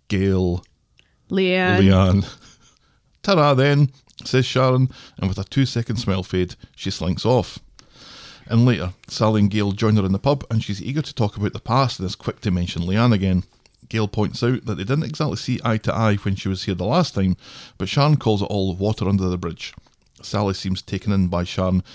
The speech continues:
Speaker 1: but Gail is very cautious.
Speaker 2: Briefly.
Speaker 1: <laughs> Right. After <gasps> hearing about, uh, her loss of a child,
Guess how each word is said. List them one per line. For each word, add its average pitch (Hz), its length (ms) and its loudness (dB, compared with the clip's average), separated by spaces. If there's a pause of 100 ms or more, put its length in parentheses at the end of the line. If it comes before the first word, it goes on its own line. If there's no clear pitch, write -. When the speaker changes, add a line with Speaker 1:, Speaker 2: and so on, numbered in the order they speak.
(160)
Speaker 1:
but - 160 -6
Gail 110 400 2 (720)
is 120 140 2
very 135 360 2
cautious. - 680 -6 (680)
Speaker 2:
Briefly. 240 560 0 (320)
Speaker 1:
<laughs> 113 80 0 (180)
Right. - 320 -6 (840)
After 160 600 2
<gasps> - 60 -20
hearing 180 340 2
about, 135 260 4 (120)
uh, 110 180 4
her 113 140 0
loss 110 280 0
of 90 100 -6
a 92 40 -6
child, 107 500 -2